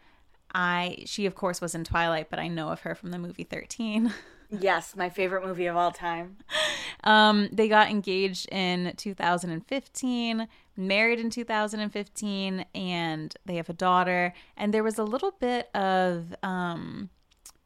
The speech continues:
Speaker 1: drama with talking about their pregnancy. Did you hear about this?
Speaker 2: No.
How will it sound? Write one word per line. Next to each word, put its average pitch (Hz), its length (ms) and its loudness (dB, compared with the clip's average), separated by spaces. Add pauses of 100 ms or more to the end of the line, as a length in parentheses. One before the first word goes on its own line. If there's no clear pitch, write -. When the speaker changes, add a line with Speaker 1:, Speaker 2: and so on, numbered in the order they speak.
(100)
Speaker 1:
drama 190 760 4
with 175 340 -2 (1000)
talking 190 340 -2
about 175 180 -4
their 160 80 -10
pregnancy. 185 520 -8
Did 185 120 -10
you 190 80 -8
hear 196 140 0
about - 280 -6
this? - 380 -12 (180)
Speaker 2:
No. 202 800 -4